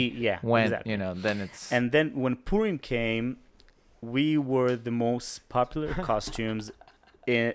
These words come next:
Speaker 1: with boys ages six to twelve. Like,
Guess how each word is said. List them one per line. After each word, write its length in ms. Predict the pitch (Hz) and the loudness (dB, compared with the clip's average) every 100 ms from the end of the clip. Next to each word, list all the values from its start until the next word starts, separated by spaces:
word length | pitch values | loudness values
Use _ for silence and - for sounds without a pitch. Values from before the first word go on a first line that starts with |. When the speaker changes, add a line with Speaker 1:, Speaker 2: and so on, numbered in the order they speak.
| 123 | 0
Speaker 1:
with 400 | 123 120 - 131 | 2 2 0 -14
boys 640 | 113 131 123 123 110 110 - - - | 2 6 8 6 4 -4 -12 -16 -2
ages 720 | 131 127 127 117 127 120 113 117 | 6 6 6 2 0 0 -2 -8
six 680 | - - 139 127 - - - | -6 4 6 6 2 -6 -6
to 400 | - 135 127 131 - | -2 0 0 -2 2
twelve. 500 | 165 180 107 87 - _ - - - | 6 8 6 -2 -20 _ -20 -16 0
Like, 240 | 127 117 | 0 0